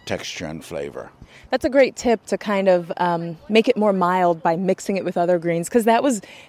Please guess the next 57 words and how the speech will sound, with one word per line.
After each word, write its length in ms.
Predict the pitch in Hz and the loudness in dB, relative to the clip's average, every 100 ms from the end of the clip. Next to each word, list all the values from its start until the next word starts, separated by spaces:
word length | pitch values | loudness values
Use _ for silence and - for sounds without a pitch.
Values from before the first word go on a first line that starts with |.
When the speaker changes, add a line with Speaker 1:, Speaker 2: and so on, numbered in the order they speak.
| 190 | -2
Speaker 2:
good 220 | 294 311 | 2 4
and 120 | 285 | 6
very 180 | 262 254 | 6 4
fresh, 380 | - 262 247 - | 2 0 0 0
but 180 | 220 202 | 0 2
that 180 | 196 | 2
was, 200 | 285 330 | 2 0
uh, 320 | 440 415 415 403 - - | 0 0 0 -2 -8 -12
Speaker 1:
It 60 | |
is 160 | 403 415 | -2 0
Speaker 2:
straight 260 | 415 294 330 | 6 6 6
Speaker 1:
a 40 | |
little 160 | 247 254 | 2 2
Speaker 2:
radicchio. 120 | 269 | 2
Speaker 1:
challenging, 580 | 220 175 143 101 101 120 | 4 6 8 6 4 2
yes. 380 | 135 127 - 160 - | 6 4 4 -2 -2
<laughs> 40 | - | 2
Speaker 2:
Challenging. 920 | 202 202 196 208 175 160 160 - 165 | 2 6 6 6 4 4 -2 -2 -2
Challenging. 460 | 226 220 220 185 170 | 2 4 4 0 2
That's 180 | 196 | 0
a 140 | 196 185 | -2 -2
nice 220 | 180 - | -2 0
euphemism 460 | 165 170 165 175 175 | -4 -4 -4 -6 -2
for 160 | 208 | -2
it. 100 | 254 - - - - | -2 -6 -20 -10 0
Um, 360 | 220 208 220 | 2 2 0
walk 240 | 220 302 - | 4 4 4
me 120 | 381 | -2
through, 200 | 392 392 | 4 6
what 140 | 381 | 8
else 180 | 392 359 | 8 4
do 120 | - | -2
we 100 | 214 | -2
have 220 | 190 165 180 | 0 0 0
here? 100 | - | 2
I 80 | 240 | 4
mean, 140 | 240 | 4
there's 160 | 247 - | 2 2
so 200 | 339 277 | 4 4
much. 300 | 247 147 202 | 4 0 -2
We'll 80 | |
never 220 | 208 226 190 | 0 0 0
get 140 | 185 | -2
to 120 | - | -2
it 80 | 170 | 0
all. 240 | 165 143 139 | 0 -2 -6
Speaker 1:
We 160 | 135 156 | -16 -14
have, 800 | 143 160 147 143 139 113 101 - - _ _ | -10 -4 -2 -2 -2 -6 -14 -20 -20 _ _
this 360 | - 135 156 - | -10 -4 -4 -4
is 120 | 139 | -6
a 80 | 127 | -8
Chinese 520 | - 139 139 139 - | -6 -4 -4 -4 -6
cabbage. 720 | - 135 139 185 226 180 - | -4 -4 -2 -4 -6 -12 -16
It 180 | - 113 | -8 -4
is, 440 | 113 113 101 - 113 | -2 -4 -6 -10 -6
uh, 200 | 110 107 | -4 -6
called 280 | - 117 120 | -4 -4 -4